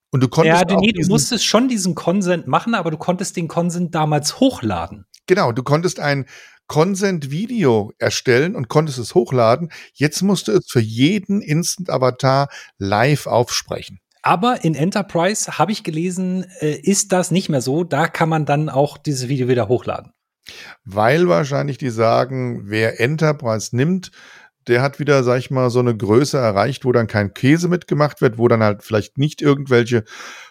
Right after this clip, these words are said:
Speaker 1: Politiker oder sonst irgendwelche Persönlichkeiten einfach geklont und avatart werden und dann irgendwelcher Kram draußen verbreitet wird, wo die Gesellschaft sagt,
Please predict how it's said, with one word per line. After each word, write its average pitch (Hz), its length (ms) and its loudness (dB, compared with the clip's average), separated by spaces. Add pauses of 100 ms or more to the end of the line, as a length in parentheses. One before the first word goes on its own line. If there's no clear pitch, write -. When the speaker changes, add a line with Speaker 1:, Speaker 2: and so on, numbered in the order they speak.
(120)
Speaker 1:
Politiker 156 920 2
oder 101 200 2
sonst 143 300 0
irgendwelche 147 400 0
Persönlichkeiten 127 800 0
einfach 127 360 -2
geklont 139 580 2
und 135 180 -6
avatart 120 680 -2
werden 196 420 -2 (720)
und 131 140 -2
dann 143 120 0
irgendwelcher 139 520 4
Kram 110 280 -2
draußen 120 320 -2
verbreitet 113 520 -4
wird, 120 160 -4
wo 110 80 -8
die 110 200 -8 (320)
Gesellschaft 123 540 0
sagt, 117 260 0